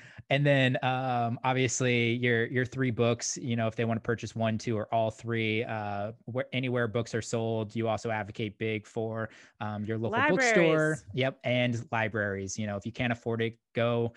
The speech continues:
Speaker 1: uh, pick it up at your local library or request it if they don't have it. Um, anywhere else you would like to point listeners to?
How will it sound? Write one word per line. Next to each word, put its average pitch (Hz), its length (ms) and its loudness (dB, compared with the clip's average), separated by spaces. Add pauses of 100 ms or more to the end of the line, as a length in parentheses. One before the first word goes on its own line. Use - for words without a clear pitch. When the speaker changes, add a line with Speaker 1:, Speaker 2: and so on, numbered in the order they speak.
(340)
Speaker 1:
uh, 107 240 2
pick 135 180 -2
it 135 60 4
up 123 100 2
at 120 160 -4
your 120 360 4
local 120 220 -2
library 113 600 0
or 110 80 -6
request 107 480 -6
it - 20 -4
if 101 100 -10
they 98 100 -6
don't 98 160 -8
have 104 240 -6
it. 98 220 -8 (200)
Um, 104 320 -6 (100)
anywhere 147 320 0
else 135 260 -4
you 127 100 0
would 120 100 -4
like 120 160 -4
to 123 80 -12
point 123 240 -8
listeners 123 400 -8
to? 135 200 -6